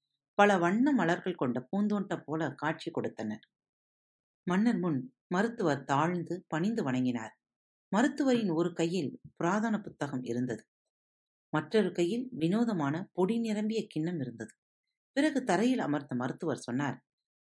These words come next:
"தாம்பழத்தட்டு ஒன்று வேண்டும்." உடனடியாக தாம்பழத்தட்டு கொண்டு வரப்பட்டது. மருத்துவர் அதில் பொடியை தூவி தன் விரல்களால்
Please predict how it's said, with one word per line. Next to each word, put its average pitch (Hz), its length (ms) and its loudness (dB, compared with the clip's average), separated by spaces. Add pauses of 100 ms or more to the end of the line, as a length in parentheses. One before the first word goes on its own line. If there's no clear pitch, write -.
(140)
"தாம்பழத்தட்டு 214 640 2
ஒன்று 131 280 0
வேண்டும்." 120 340 -2 (580)
உடனடியாக 185 840 2
தாம்பழத்தட்டு 180 600 -2
கொண்டு 147 300 0
வரப்பட்டது. - 460 -8 (480)
மருத்துவர் 240 440 0
அதில் 139 260 -2
பொடியை 165 340 0
தூவி 139 440 -4 (360)
தன் 196 240 0
விரல்களால் 185 680 0